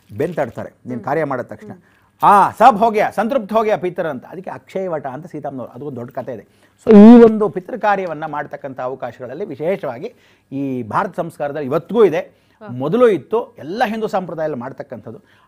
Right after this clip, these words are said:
Speaker 1: ಆದ್ರೆ ಬೇರೆ ಬೇರೆ ಪದ್ಧತಿಯಲ್ಲಿ ಬೇರೆ ಬೇರೆಯವರು ಮಾಡ್ತಾರೆ ಆ ಕಾರ್ಯವನ್ನ. But ಅವ್ರು ಏನ್ ಮಾಡ್ತಾರೆ, ವರ್ಷಕ್ಕೊಂದ್ಸಲಿ ಮಾಡ್ಕೊಂತಾರೆ. ನಾನು ಅದಕ್ಕೆ ಎಷ್ಟೋ ಜನಕ್ಕೆ ಬೈತೀನಿ, "ವರ್ಷಕ್ಕೊಂದ್ಸಲಿ ಊಟನ ಮಾಡಿ, ಯಾಕೆ ಬೇಡ?" ಅಂತೀರಂತೆ.
Speaker 2: ಹ್ಮ್, ಹ್ಮ್.
Speaker 1: So ಅವರು ಸಂತೃಪ್ತಿ ಪಡ್ತಕ್ಕಂಥದ್ದು ಏನಕ್ಕೆ ಅಂದ್ರೆ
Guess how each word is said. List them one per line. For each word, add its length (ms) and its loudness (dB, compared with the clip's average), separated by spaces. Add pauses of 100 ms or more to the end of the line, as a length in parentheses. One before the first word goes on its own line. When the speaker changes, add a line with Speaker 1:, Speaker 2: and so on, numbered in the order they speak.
Speaker 1:
ಆದ್ರೆ 180 2
ಬೇರೆ 240 8
ಬೇರೆ 160 8
ಪದ್ಧತಿಯಲ್ಲಿ 520 -4
ಬೇರೆ 200 -2
ಬೇರೆಯವರು 320 2
ಮಾಡ್ತಾರೆ 540 -2
ಆ 60 -8
ಕಾರ್ಯವನ್ನ. 460 -4
But 160 -6
ಅವ್ರು 160 0
ಏನ್ 100 -6
ಮಾಡ್ತಾರೆ, 580 -8 (160)
ವರ್ಷಕ್ಕೊಂದ್ಸಲಿ 480 -10
ಮಾಡ್ಕೊಂತಾರೆ. 460 -14 (360)
ನಾನು 120 -10
ಅದಕ್ಕೆ 180 -10
ಎಷ್ಟೋ 160 -10
ಜನಕ್ಕೆ 220 -14
ಬೈತೀನಿ, 260 -14
"ವರ್ಷಕ್ಕೊಂದ್ಸಲಿ 520 -8
ಊಟನ 220 -8
ಮಾಡಿ, 220 -10
ಯಾಕೆ 180 -8
ಬೇಡ?" 140 -6
ಅಂತೀರಂತೆ. 540 -16
Speaker 2:
ಹ್ಮ್, 180 -20
ಹ್ಮ್. 100 -20
Speaker 1:
So 60 -12 (100)
ಅವರು 320 0
ಸಂತೃಪ್ತಿ 440 -4
ಪಡ್ತಕ್ಕಂಥದ್ದು 600 -10
ಏನಕ್ಕೆ 220 -16
ಅಂದ್ರೆ 300 -10